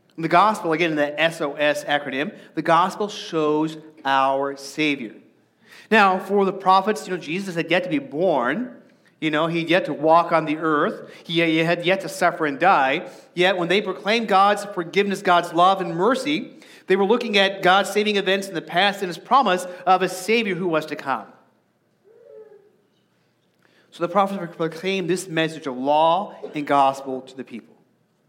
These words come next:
So let's take a look at the life of Jonah real quick. Jonah was a prophet. He was a proclaimer of God's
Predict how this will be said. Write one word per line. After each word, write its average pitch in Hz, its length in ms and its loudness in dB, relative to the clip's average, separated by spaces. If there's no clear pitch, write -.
So 254 120 -4
let's 359 100 0
take 302 120 2
a 285 40 0
look 208 160 2
at 262 60 -4
the 214 40 2
life 139 280 0
of - 60 -10
Jonah 135 340 -4
real 139 140 -4
quick. 123 240 -10
Jonah 240 580 2
was 208 380 4
a 185 580 2
prophet. 240 400 4
He 226 80 4
was 233 160 4
a 240 60 6
proclaimer 233 720 2
of 175 400 -2
God's 202 480 6